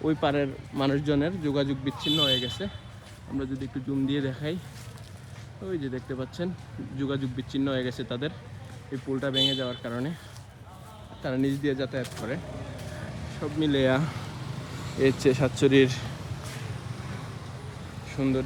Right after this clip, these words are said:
দৃশ্য। এখানে কিছু ছোটোখাটো দোকান আছে। আহ, এখানে পার্কের ভিতরে, এটার ভিতরে আপনি টিকিট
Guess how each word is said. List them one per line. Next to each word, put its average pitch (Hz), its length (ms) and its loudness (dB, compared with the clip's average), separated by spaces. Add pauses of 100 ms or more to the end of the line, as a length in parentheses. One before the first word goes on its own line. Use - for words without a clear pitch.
দৃশ্য। 131 360 0 (920)
এখানে 147 280 6 (100)
কিছু 143 260 4
ছোটোখাটো 135 460 4
দোকান 131 320 2
আছে। 127 240 0
আহ, 160 60 0 (3250)
এখানে 208 240 10 (120)
পার্কের 202 400 8
ভিতরে, 180 440 6
এটার - 1400 -4
ভিতরে 165 320 6
আপনি 156 240 6
টিকিট 151 200 4